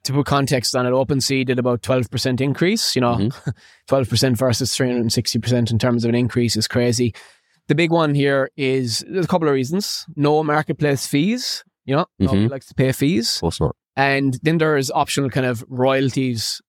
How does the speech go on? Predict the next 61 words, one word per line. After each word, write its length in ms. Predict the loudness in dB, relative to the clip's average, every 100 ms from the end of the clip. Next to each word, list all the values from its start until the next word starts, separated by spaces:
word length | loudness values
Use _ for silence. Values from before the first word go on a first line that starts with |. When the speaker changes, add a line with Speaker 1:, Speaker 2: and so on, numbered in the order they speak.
| -4
Speaker 1:
that 140 | 0
people 220 | 2 0
can 180 | 0 0
bake 280 | 2 2 2
in 220 | 0 0
for 160 | 0 0
their 120 | 2
own 200 | 2 0
projects, 580 | 2 2 2 0 -2 -4 -8 -4
which 220 | -2 0
essentially 400 | 0 0 0 0
less 260 | 0 0
fees 380 | -2 -2 -2 -2
means, 340 | -2 -2 -2 -2
you 60 |
know, 100 | -2
more 220 | 2 2
money 220 | 2 2 2
for 280 | 0 0 -2 -4
traders 460 | 0 2 2 0
and 100 | 0
everything 260 | 0 0 2
else, 220 | 0 0
people 280 | -2 -2 0
that 100 | 0
are 80 | 0
trading 340 | 2 2 2
on 60 | 2
this 140 | 0
platform. 500 | 0 -2 0 -2 -2 -4 0
The 120 | 2
other 140 | 2
part 260 | 2 0 0
of 60 |
this, 340 | -2 -2 -4 -6 -2
which 180 | 0
Speaker 2:
Mm. 40 | 2
Speaker 1:
is 240 | -2 -8 -4
probably 260 | -2 0 0
the 100 | 0
biggest 300 | 0 0 0
part 240 | -2 0
of 120 | -4
the 60 | -4
story, 380 | 0 2 2 2
is 280 | 0 -2 -6 _ _ _ -2
the 60 |
kind 140 | 2 0
of 60 |
surge 320 | 2 2 2
in 100 | 2
volume 380 | 2 2 0 0
on 280 | 0 -2 -2
Blur. 340 | 0 2 2
Like, 180 | 0 -2
there's 140 | -2 -2
a 60 |
few 200 | 0 2
reasons 400 | 2 0 0 -4
for 260 | 0 0
it. 80 | 0